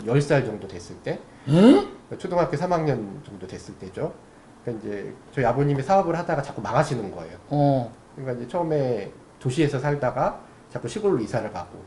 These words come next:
Speaker 1: 시골에서 또 다른 시골로 이사를 가고. 생각해 보니까 초등학교 때만 여섯 번 이사를 간 것 같거든요.
Speaker 2: 어.
Speaker 1: 갈 때마다 계속 전학을 다니는 거죠, 그것도.
Speaker 2: 이유는?
Speaker 1: 이유는 그냥 부모님 따라서 다니는 거예요.
Speaker 2: 음.
Speaker 1: 계속 이제 뭐 형편이 안 좋으니까.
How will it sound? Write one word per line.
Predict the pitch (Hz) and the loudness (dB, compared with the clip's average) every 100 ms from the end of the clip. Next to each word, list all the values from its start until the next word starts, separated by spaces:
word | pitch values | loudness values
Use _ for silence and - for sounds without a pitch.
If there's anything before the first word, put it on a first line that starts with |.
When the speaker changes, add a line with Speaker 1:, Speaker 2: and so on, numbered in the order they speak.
| - - - | -20 -20 -12
Speaker 1:
시골에서 | 196 185 175 151 147 | -6 -2 -2 -2 -4
또 | 208 | 0
다른 | 185 170 160 | 2 2 2
시골로 | 185 175 120 | 2 2 0
이사를 | 95 107 95 | -4 -6 -6
가고. | 87 82 85 - - - - - - | -10 -12 -14 -18 -20 -18 -16 -18 -14
생각해 | 175 202 190 | -4 -2 0
보니까 | 160 151 | 0 0
초등학교 | 147 220 214 202 151 | 0 2 2 2 0
때만 | 147 117 | 0 0
여섯 | 104 175 - | 2 2 4
번 | 143 | 2
이사를 | 107 120 104 | 2 -2 -2
간 | 92 87 | -8 -12
것 | |
같거든요. | 85 - - 139 | -14 -12 -4 0
Speaker 2:
어. | 139 139 139 135 | 2 2 2 2
Speaker 1:
갈 | 135 127 | 0 0
때마다 | 190 160 - | 0 -2 -2
계속 | 139 - | -8 -4
전학을 | 123 135 113 | 0 2 0
다니는 | 98 92 92 90 | -4 -10 -12 -14
거죠, | 85 - | -16 -18
그것도. | 87 - 143 - - | -18 -10 -10 -10 -8
Speaker 2:
이유는? | 180 208 196 151 120 - - - - - - - | 0 2 2 0 -4 -8 -20 -20 -20 -20 -20 -12
Speaker 1:
이유는 | 180 208 190 | -6 -4 -2
그냥 | 165 160 147 | 2 0 0
부모님 | 170 185 175 | 0 2 4
따라서 | 196 165 | 2 2
다니는 | 143 98 98 92 | -2 -8 -12 -14
거예요. | 151 147 | -6 -2
Speaker 2:
음. | 147 139 | 0 0
Speaker 1:
계속 | 139 123 110 98 | 0 0 -2 -6
이제 | 98 90 | -10 -10
뭐 | 87 - - | -14 -16 -12
형편이 | 165 175 147 | -8 -4 -2
안 | 104 95 | -4 -6
좋으니까. | 117 107 92 - - | -8 -8 -10 -18 -20